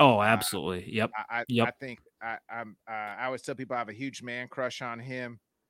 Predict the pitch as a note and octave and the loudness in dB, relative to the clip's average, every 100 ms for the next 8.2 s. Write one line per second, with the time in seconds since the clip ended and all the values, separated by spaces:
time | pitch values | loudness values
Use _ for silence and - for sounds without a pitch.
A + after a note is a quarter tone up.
0 | _ _ _ _ _ _ - D3 C3+ C#3+ | _ _ _ _ _ _ 4 8 10 10
1 | A2 F#2+ D3 A#2 B2+ G#2 - _ _ _ | 8 6 2 4 4 2 0 _ _ _
2 | F3+ G3 E3+ F3+ C#3 E3 F3+ E3 E3 C#3 | 4 4 4 0 2 2 4 2 0 0
3 | C3+ - E3+ D3 C#3+ C3+ A#2 C3 B2+ - | -2 -4 -4 0 2 2 0 -2 -2 -2
4 | D3 D3 - C3+ - C#3 D3+ D#3+ D#3 B2+ | 0 2 2 -2 -2 -4 0 -2 0 0
5 | B2 C3 C3+ B2+ - C#3+ C3+ B2+ A#2 - | 0 -2 -2 -6 -6 -4 -4 -4 -6 0
6 | C3 B2 B2+ A#2+ A#2 A#2+ A#2+ G#2+ A2+ A#2 | 0 0 0 -2 -2 -4 -4 -4 -2 0
7 | A2 A2+ G#2+ - A#2 A2 A#2 F#2 G#2+ A#2 | 0 -4 -8 -8 -6 -6 -8 -12 -10 -10
8 | B2 C3 | -10 -10